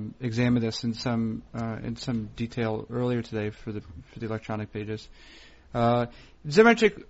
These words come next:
well, he was sort of, it, he seemed to have been hired under one pretense, but then following a difficult two thousand ten season,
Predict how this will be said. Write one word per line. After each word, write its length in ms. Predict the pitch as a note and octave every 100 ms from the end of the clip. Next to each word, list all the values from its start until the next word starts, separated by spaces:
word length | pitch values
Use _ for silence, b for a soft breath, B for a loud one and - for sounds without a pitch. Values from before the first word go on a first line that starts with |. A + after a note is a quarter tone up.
| - - - -
well, 100 | F3
he 80 | G3
was 160 | F#3+ -
sort 240 | A#3 B3
of, 140 | G#3+ - -
it, 160 | E3 -
he 140 | F3
seemed 380 | - B3+ C4+ A#3
to 80 | A3
have 120 | E3+
been 140 | E3+
hired 640 | C#3+ F3 G3+ F3 E3+ D#3+ - -
under 320 | D3 D#3 C#3+
one 260 | C3+ D#3+ D#3+
pretense, 580 | - C3 C3 A#2 A#2 - _ _ - - _ _ - -
but 160 | - C#3
then 300 | D#3 D3+ C#3+
following 480 | - D#3 D3 C#3+ C3+
a 60 |
difficult 520 | B2+ D#3 D3+ D3 C3+ -
two 140 | D3+
thousand 300 | C#3 C3 A#2+
ten 200 | C#3+ C#3
season, 560 | C#3 B2+ A#2 A#2 A#2